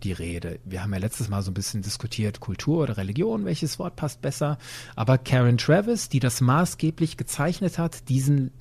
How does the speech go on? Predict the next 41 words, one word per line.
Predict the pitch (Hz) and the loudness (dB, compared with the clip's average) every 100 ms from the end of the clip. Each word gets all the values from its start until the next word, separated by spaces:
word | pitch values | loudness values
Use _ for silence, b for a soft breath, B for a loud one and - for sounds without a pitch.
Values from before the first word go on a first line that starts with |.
| - | -6
legendären, | 110 113 110 123 120 123 135 160 151 156 156 - b b b - | -2 -2 4 6 6 6 6 6 4 2 0 -10 b b b -8
erweiterten | 113 104 120 135 143 - 127 117 - | -4 2 4 4 0 2 0 -2 0
Universum, | 120 117 107 131 139 156 156 160 - | 4 6 6 4 4 4 2 -2 -10
Kanon, | - 117 123 147 156 135 | -4 2 6 6 6 4
wie | |
er | 127 | 2
damals | 117 123 131 131 - | 0 0 0 -2 -4
war, | 117 123 139 B B B | -4 -2 -4 B B B
hat | 120 - | -4 0
gesagt, | 110 113 117 | 4 4 4
es | 113 - | 2 0
war | 101 | 2
eine | 104 90 | 2 0
Religion. | 90 87 87 80 80 - B B B B B | -4 -4 -6 -8 -10 -12 B B B B B
Und | 113 120 120 - - | 2 4 4 -2 -4
wenn | 110 123 | 2 4
man | 131 | 4
ein | 107 110 | 2 -2
Teil | - 151 | 0 2
von | 160 156 139 | 2 2 2
den | 131 131 131 123 | 4 2 2 2
Mandos | 120 120 120 117 - 139 | 2 4 2 -2 -10 -8
werden | 113 110 113 104 | -2 2 2 4
wollte, | 107 110 117 95 | 6 6 4 0
war | 101 | -2
es | 104 - | 0 -2
halt | 98 | -2
nicht | 110 117 | -2 -2
entscheidend, | - 117 - 113 110 107 | -2 -2 0 0 0 -4
einer | 95 98 | -8 -8
Spezies | - 151 151 131 - | -2 -2 0 -4 -4
anzuhören | 123 123 110 110 110 | -8 -6 -6 -4 -4
oder | 98 95 | -6 -4
Blutlinie, | 143 160 139 127 120 | 0 0 2 2 0
sondern | 110 110 110 | 0 -2 -2
man | 104 | -2
musste | 104 - 104 | -4 -4 -6
mitmachen, | 95 107 117 107 101 101 | -2 -2 0 -4 -4 -6
was | 95 - | -10 -12
die | 104 | -12
machen. | 87 80 - | -12 -12 -16